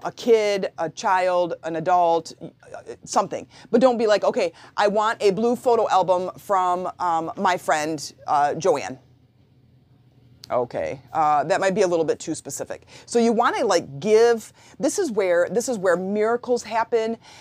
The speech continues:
and things become a little bit, can I use the word now? Whimsical or magical, is that you want this end result, but you don't want to pigeonhole the universe in "it's gotta come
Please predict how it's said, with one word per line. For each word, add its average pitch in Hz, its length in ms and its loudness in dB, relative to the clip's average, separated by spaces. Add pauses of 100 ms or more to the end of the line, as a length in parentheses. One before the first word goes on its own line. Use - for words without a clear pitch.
(140)
and 190 200 -4
things 233 380 2
become 202 560 -6
a 180 60 -2
little 180 280 -2
bit, 170 300 0
can 190 140 -10
I - 20 -4
use 180 220 -4
the 214 40 -6
word 208 200 0
now? 208 240 -4 (280)
Whimsical 233 800 -4 (220)
or 170 160 0
magical, 180 800 -2 (480)
is 185 140 -4
that 180 140 2
you 196 120 0
want 196 320 0
this 285 260 -4
end 214 300 -2
result, 180 600 -2 (1400)
but 185 320 2
you 170 200 -4
don't 208 260 2
want 185 400 -4
to 175 160 -8
pigeonhole 196 1040 0 (380)
the 165 140 -2
universe 180 640 0
in 180 180 -4
"it's 160 160 -6
gotta 180 340 2
come 170 400 -6